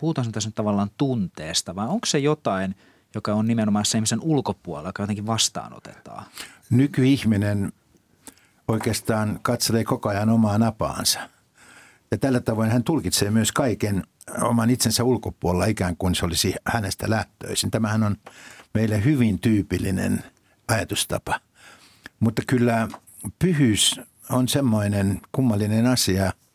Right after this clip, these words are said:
Speaker 2: että se ei hyväksy tätä sielun ja ruumiin sisäisyyden ja ulkopuolisuuden r-, jyrkkää rajaa, vaan, äh, siinä merkillisellä tavalla kaikki on samassa. Me olemme,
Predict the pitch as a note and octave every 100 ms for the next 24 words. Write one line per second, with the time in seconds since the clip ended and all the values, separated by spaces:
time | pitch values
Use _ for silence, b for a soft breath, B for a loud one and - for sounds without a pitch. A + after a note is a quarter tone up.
0 | B B B B B B _ - A2 -
1 | C3 D#3 C3 - G2 - A#2 G#2+ G#2+ G2+
2 | - - - - A#2 G#2+ G#2 G2+ G#2 A2+
3 | A2 G#2 G2+ G2 F#2+ - B B B -
4 | - B2+ A#2 B2 A2+ G#2 - G#2+ G#2+ G#2+
5 | G#2+ A#2 G#2+ F#2 - F#2 F#2 - F#2 F2+
6 | F#2 F#2+ F2+ B B B B B _ -
7 | G2 F2 - F3 C3 G#2+ - G#2+ A#2 C3+
8 | G2 D#2+ D#2 G#2+ A#2+ B2+ A2+ - - -
9 | G#2 G#2 - D3 A2 F#2 G2 C#3+ - A2
10 | - A#2+ - B2 G#2 G2+ F#2 - B B
11 | B B _ - C#3 - - A2+ G#2+ G#2
12 | - - C3+ G#2+ E2+ - G2+ A#2+ B2+ -
13 | _ _ - C#3 C#3+ B2 A#2+